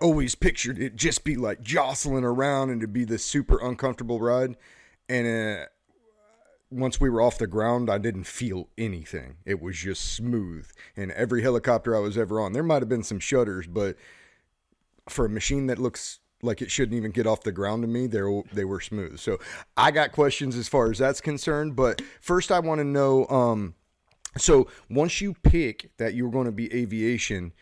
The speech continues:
then there's a bunch of different platforms. So is it like when you go to flight school, how you test? 'Cause you said you set yourself up to get your pick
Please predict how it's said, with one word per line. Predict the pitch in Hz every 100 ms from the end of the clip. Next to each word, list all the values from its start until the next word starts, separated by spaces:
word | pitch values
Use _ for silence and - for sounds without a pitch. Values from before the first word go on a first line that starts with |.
| - - - -
then | 110 147 180
there's | 170 147
a |
bunch | 110 131 -
of | 123
different | 120 117
platforms. | - 117 113 - 92 58 67 -
So | - 135 120 98
is | 131 110
it | 143
like | 127 131 127 - - _
when | 117 131
you | 131
go | 120 139
to | 123
flight | - 135 117
school, | - 147 143
how | 123 120 131
you | 143 123 113
test? | - 135 110 -
'Cause | 117 104
you |
said | 120 139 107
you |
set | 120 - 139
yourself | 120 - 123 110
up | 131 -
to |
get | 104 107 -
your | 113 104
pick | 85 - 117 87